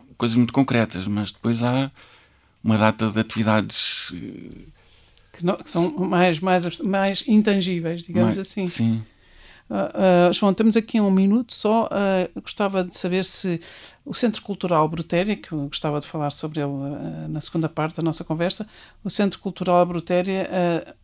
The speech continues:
Speaker 2: ah, teve alguma coisa a ver com,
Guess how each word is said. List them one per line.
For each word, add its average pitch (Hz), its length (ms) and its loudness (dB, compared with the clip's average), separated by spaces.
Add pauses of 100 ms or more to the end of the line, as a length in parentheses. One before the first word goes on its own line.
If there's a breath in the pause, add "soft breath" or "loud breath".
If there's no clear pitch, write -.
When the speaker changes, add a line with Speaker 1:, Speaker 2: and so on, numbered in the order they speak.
(520)
Speaker 2:
ah, 180 360 -2
teve 202 200 0
alguma 185 240 4
coisa 180 260 -2
a - 40 4
ver 180 220 -2
com, 175 580 2